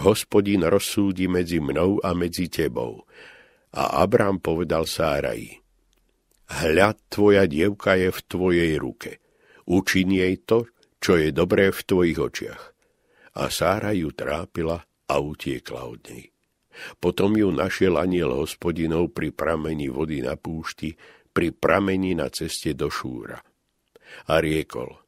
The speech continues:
„Hagar, dievko Sárajina, odkiaľ prichádzaš a kam ideš?“ A ona povedala: „Utekám od tváre Sáraje k svojej panej.“ A anjel Hospodinov jej riekol:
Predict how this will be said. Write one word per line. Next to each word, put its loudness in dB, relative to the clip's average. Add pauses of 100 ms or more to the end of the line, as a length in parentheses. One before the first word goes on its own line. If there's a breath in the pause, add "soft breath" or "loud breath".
(280)
„Hagar, -4
dievko 0
Sárajina, -4 (320 loud breath)
odkiaľ 4
prichádzaš -2
a -4
kam 2
ideš?“ -8 (480 loud breath)
A 2
ona 4
povedala: -6 (240)
„Utekám 2
od -6
tváre -2
Sáraje 0
k -14
svojej -2
panej.“ -8 (1040 loud breath)
A 0
anjel 4
Hospodinov 0
jej 0
riekol: -6